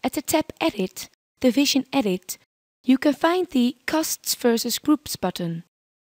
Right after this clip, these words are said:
With this function, you can view the created cost categories and, if necessary, reassign them to the groups. For example, I have the following sales groups: trees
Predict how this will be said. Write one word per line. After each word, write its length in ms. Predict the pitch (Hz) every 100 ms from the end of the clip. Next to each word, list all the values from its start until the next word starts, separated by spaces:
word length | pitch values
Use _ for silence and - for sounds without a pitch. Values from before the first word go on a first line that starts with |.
| -
With 140 | 277
this 200 | - 370
function, 640 | - 339 349 - 196 190 220
you 160 | - 247
can 160 | - 247
view 300 | 277 302 330
the 100 | -
created 600 | - 254 254 294 302 -
cost 300 | 294 285 -
categories 760 | 214 - 196 175 175 240 - _ _ _ -
and, 180 | 254 269
if 120 | 262
necessary, 680 | 269 339 330 - 262 269 294
reassign 640 | 214 302 294 - 254 269 262
them 160 | 254
to 220 | 247 233
the 100 | 233
groups. 540 | - 208 180 - - - _ _ _ _ _ _ _ _ _ _ _ _
For 220 | - 285
example, 640 | 294 - 320 302 202 185 240 _ _ _
I 140 | - 240
have 160 | 330
the 80 | -
following 460 | - 277 294 269 262
sales 420 | - 214 185 -
groups: 480 | 214 180 - - - _ _ _ _ _ _
trees 600 | - 277 294 320 - -